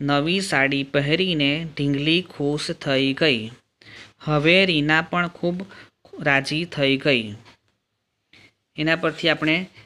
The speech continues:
ખાલી જગ્યા જોઈશું. વાક્ય પૂરા કરો. ઉંદરડી સાડી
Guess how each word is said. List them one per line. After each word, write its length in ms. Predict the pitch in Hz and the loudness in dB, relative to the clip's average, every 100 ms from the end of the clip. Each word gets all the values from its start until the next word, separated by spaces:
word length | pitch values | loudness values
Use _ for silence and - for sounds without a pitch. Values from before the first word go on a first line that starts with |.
| _ | _
ખાલી 220 | - 151 156 | -12 -10 -8
જગ્યા 320 | 160 151 147 | -10 -8 -10
જોઈશું. 520 | 143 139 - 170 214 _ - - - _ - - - - | -8 -12 -12 -14 -14 _ -20 -20 -20 _ -20 -20 -16 -4
વાક્ય 340 | 143 135 156 | -4 0 -2
પૂરા 320 | 156 147 147 | -2 0 2
કરો. 380 | 147 160 135 107 107 _ _ _ - | 2 0 -2 -2 -10 _ _ _ -4
ઉંદરડી 760 | 147 151 160 170 180 220 240 _ _ _ _ _ _ _ _ | -2 2 0 0 -2 -2 -6 _ _ _ _ _ _ _ _
સાડી 720 | - - 143 135 165 240 254 | -14 -2 2 4 2 -2 -6